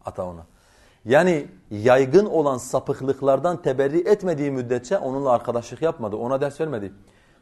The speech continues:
Tarihul Bağdat'ta geçiyor bu zikretmiş olduğum kıssa. Hafız İbni Hacer Et-Tehzibu Tehzib'te şu anlatacağımı naklediyor.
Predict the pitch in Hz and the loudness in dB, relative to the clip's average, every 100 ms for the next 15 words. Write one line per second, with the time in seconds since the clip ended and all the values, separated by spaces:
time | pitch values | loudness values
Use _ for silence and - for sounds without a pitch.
0 | _ 160 185 214 196 160 156 147 180 160 | _ 6 8 6 6 6 4 4 4 2
1 | 131 131 120 113 113 110 110 117 110 110 | 2 0 0 -4 -4 -4 -4 -6 -4 -6
2 | 110 120 196 226 - _ - 151 196 196 | -6 -2 0 -2 -8 _ 2 4 4 -2
3 | 196 170 160 185 165 170 147 180 170 170 | -4 -2 0 2 0 0 -2 -2 -2 0
4 | 156 135 147 196 190 185 147 135 135 131 | -2 -4 0 2 2 0 0 0 -2 -2
5 | 139 160 135 123 120 165 | -2 -2 -4 -4 -4 -4